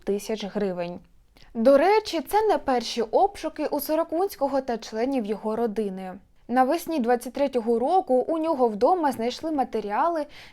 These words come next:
які підтверджують, що Сорокунський старший співпрацював з росіянами.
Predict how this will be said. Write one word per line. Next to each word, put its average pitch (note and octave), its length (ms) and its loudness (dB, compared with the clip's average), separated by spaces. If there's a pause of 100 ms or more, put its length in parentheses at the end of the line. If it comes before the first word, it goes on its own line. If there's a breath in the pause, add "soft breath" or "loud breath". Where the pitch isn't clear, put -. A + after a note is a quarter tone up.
які F#4 220 -2
підтверджують, B3 760 -2
що - 220 -4
Сорокунський B3+ 720 -2
старший D#4 580 0
співпрацював G#3+ 840 -2
з G3+ 80 -6
росіянами. G#3+ 720 -4